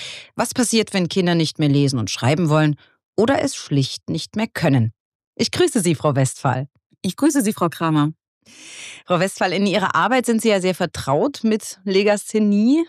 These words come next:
Speaker 1: In Ihrer aktuellen Klasse, so sagen Sie, haben rund fünfzig Prozent der Kinder eine L-R-S-Bescheinigung. Das erscheint mir ziemlich viel. War das früher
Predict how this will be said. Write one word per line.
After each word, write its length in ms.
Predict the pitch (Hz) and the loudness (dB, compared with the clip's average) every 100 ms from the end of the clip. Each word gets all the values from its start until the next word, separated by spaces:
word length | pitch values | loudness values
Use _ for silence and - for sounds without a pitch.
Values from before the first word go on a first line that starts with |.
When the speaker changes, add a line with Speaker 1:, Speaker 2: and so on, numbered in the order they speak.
| - | -4
Speaker 1:
In 160 | 196 | -4
Ihrer 260 | 175 175 170 | -2 -2 -2
aktuellen 460 | - - 226 185 180 | -2 -2 0 0 -2
Klasse, 320 | 175 190 214 | -4 -2 -2
so 80 | 202 | 0
sagen 240 | 196 202 | 0 2
Sie, 160 | 202 202 - - - _ | 0 0 -6 -14 -18 _
haben 260 | 170 180 | -4 -2
rund 240 | 180 180 156 | 0 -2 -4
fünfzig 680 | - - 240 381 - 240 - | -10 0 0 0 -4 -6 -4
Prozent 400 | 202 - 196 196 | -4 -2 -2 -2
der 100 | 185 | -4
Kinder 400 | 196 196 185 - | -2 0 -2 0
eine 340 | 170 175 - | 0 -2 -2
L-R-S-Bescheinigung. 1400 | 160 170 - 156 156 - 156 - 170 240 220 160 143 120 - - | -2 0 0 -2 -4 -6 -6 -2 2 4 4 4 2 0 -6 -8
Das 220 | 156 147 | -6 -6
erscheint 460 | - 160 - 170 - | -6 -6 -2 -2 0
mir 160 | 190 | -2
ziemlich 500 | - - 247 311 226 | -2 -4 0 0 -2
viel. 440 | - - 180 247 381 - - - - - | -4 -2 2 2 0 -6 -16 -16 -20 -4
War 160 | 180 | -2
das 180 | 202 214 | 0 -2
früher 380 | - - 208 | -4 0 2